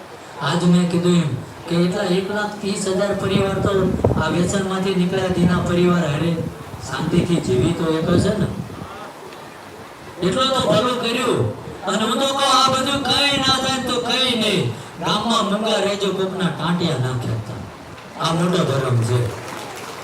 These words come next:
કોકને નડવા ના જતા. હારું ના કરીએ કોઈ કંઈ નહીં. એટલે તમને હજુ સૂચન આપશે, જેમ કે એમ અનુસરવાનું છે. રોકાવ તો કંઈ એમ વાંધો નથી,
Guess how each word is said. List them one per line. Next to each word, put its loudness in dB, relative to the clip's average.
કોકને 2
નડવા 2
ના 4
જતા. 0
હારું 0
ના 0
કરીએ 0
કોઈ -4
કંઈ -2
નહીં. -4
એટલે 2
તમને 2
હજુ 2
સૂચન 2
આપશે, 2
જેમ 0
કે -2
એમ 0
અનુસરવાનું 2
છે. 2
રોકાવ 0
તો 0
કંઈ -2
એમ 0
વાંધો -4
નથી, 0